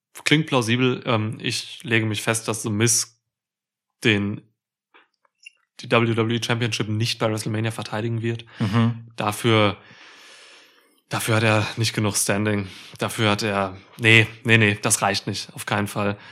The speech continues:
Speaker 1: So, ich glaube, er ist wirklich perfekt aufgehoben in dieser Sache mit Bad Bunny. Ja, müssen wir gucken. Es freut mich aber auch, äh, dass wir jetzt nicht klar voraussagen können, was passiert.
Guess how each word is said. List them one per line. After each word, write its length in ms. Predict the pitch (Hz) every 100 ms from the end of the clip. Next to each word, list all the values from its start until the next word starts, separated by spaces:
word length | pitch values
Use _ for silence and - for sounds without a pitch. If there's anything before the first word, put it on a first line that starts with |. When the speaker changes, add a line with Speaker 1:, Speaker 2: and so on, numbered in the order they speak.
| - -
Speaker 1:
So, 80 | 117
ich 80 | 107
glaube, 220 | 131 135
er 40 | 120
ist 120 | 110
wirklich 240 | 120 113
perfekt 340 | 123 - 123 131
aufgehoben 400 | 120 - 123 117
in 40 |
dieser 180 | 110 110
Sache 320 | 113 107 110
mit 320 | 107 104 -
Bad 180 | - 110
Bunny. 320 | 127 135 131 - - - - - - - - _ _ _ _ _ _ -
Ja, 280 | 107 101 - - - - -
müssen 220 | 131 139
wir 80 | 143
gucken. 340 | - 147 107 90 -
Es 200 | 127 120
freut 380 | - 135 151 160
mich 160 | 151 120
aber 280 | 127 123 120
auch, 380 | 127 127 - -
äh, 280 | 127 113
dass 320 | 113 113 - 120
wir 60 |
jetzt 240 | 117 113 -
nicht 280 | 120 -
klar 340 | - 113 107 110
voraussagen 580 | - 104 110 120 107 104
können, 220 | 107 101
was 140 | 95
passiert. 500 | - 104 117 127 -